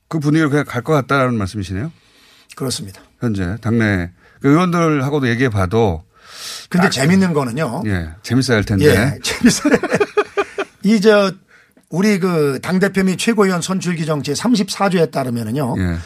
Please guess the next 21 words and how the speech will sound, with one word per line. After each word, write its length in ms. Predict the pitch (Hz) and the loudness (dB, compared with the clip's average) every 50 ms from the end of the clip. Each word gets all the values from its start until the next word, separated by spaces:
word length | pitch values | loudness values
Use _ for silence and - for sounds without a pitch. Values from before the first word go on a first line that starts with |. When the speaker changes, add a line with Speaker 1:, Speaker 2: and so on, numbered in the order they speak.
| - - - - - - | -12 -18 -20 -20 -16 -8
Speaker 2:
후보자가 680 | - - 262 269 226 269 262 233 240 240 233 220 170 | -2 0 2 2 4 4 4 4 4 4 4 4 2
아닌 280 | 170 180 208 233 240 233 | 2 0 0 0 0 -2
국회의원이나 540 | - - 185 - - 202 202 190 190 190 180 | -4 -10 -4 -2 0 2 2 2 2 0 0
당협위원장은 960 | - - 147 165 185 180 147 165 165 156 147 135 127 127 196 233 180 113 104 101 | -2 -2 -2 0 0 0 2 2 0 0 0 -2 0 0 0 0 0 -2 -4 -6
Speaker 1:
예. 220 | 107 92 85 87 113 127 - _ _ _ _ _ _ _ _ | -6 -6 -6 -6 -8 -10 -14 _ _ _ _ _ _ _ _
Speaker 2:
선거운동을 600 | - - - 262 285 269 285 254 240 208 226 247 233 | -6 -2 2 4 4 4 4 4 4 4 4 2 2
할 120 | - 240 | 0 0
수 120 | - 240 190 | 0 2 2
없게 280 | 247 214 - - 339 | 2 2 2 0 -2
돼 80 | 311 277 | 0 0
있습니다. 400 | 196 - - 139 113 104 - 160 | -2 -2 -4 -6 -6 -4 -2 0
Speaker 1:
그렇죠, 320 | 151 143 120 - - 143 | 2 2 0 0 -2 -2
그렇죠. 300 | 123 117 110 98 - - | -2 -2 -2 -4 -4 -4
다른 220 | 101 117 123 139 139 | -2 0 2 2 2
당도 200 | 131 127 120 117 | 2 2 0 0
그렇습니다. 400 | 113 107 104 - 107 98 98 92 101 | -2 -4 -4 -4 -4 -4 -4 -2 -2
예. 300 | 113 110 104 95 85 80 - | 0 0 0 0 0 0 0
Speaker 2:
예, 80 | 151 | 2
다른 240 | 139 143 180 208 208 | 4 4 4 4 4
당도. 280 | 190 185 175 165 151 131 | 2 0 -2 -4 -4 -4
근데 220 | 175 214 294 | -4 -4 -4